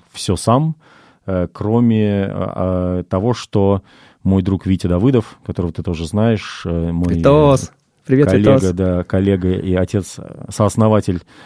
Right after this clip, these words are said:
Speaker 1: группы со смешным названием «Пони», он, э, сыграл на бас-гитаре в четырех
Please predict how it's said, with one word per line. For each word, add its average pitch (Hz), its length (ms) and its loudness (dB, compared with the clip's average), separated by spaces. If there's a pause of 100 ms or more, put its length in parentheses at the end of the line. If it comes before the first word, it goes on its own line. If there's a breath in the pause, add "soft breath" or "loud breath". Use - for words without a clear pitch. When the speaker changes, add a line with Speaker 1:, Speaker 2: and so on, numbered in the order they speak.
(160 loud breath)
Speaker 1:
группы 98 280 -2
со 92 80 -6
смешным 92 340 -2
названием 87 440 0
«Пони», 143 380 2 (500 loud breath)
он, 120 460 4
э, 101 440 2
сыграл 104 380 0
на 95 120 0
бас-гитаре 98 600 -2
в - 120 -8
четырех - 540 -4